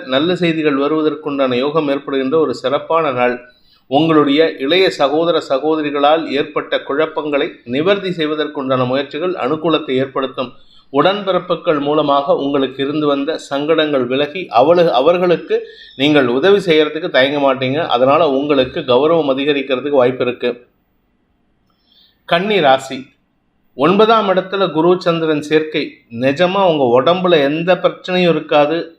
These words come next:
ஆரோக்கியத்துல முன்னேற்றம் ஏற்படும். நீங்க எடுக்கக்கூடிய ஒவ்வொரு அடி எடுத்து வச்சாலும் அது உங்களுக்கு யானை பலத்தை கொடுக்கக்கூடிய வகையில் இருக்கு.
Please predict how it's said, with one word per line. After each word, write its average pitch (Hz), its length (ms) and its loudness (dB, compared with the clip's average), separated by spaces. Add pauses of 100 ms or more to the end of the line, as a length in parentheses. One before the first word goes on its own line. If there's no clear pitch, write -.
(120)
ஆரோக்கியத்துல 165 760 0
முன்னேற்றம் 156 560 -2
ஏற்படும். 143 420 -2 (440)
நீங்க 147 300 0
எடுக்கக்கூடிய 180 680 2 (100)
ஒவ்வொரு 165 420 4
அடி 151 280 4
எடுத்து 170 320 2
வச்சாலும் 147 540 0
அது 127 240 -2
உங்களுக்கு 135 540 0 (600)
யானை 147 460 2
பலத்தை 170 400 0
கொடுக்கக்கூடிய 147 640 -4
வகையில் 135 340 0
இருக்கு. 127 260 -4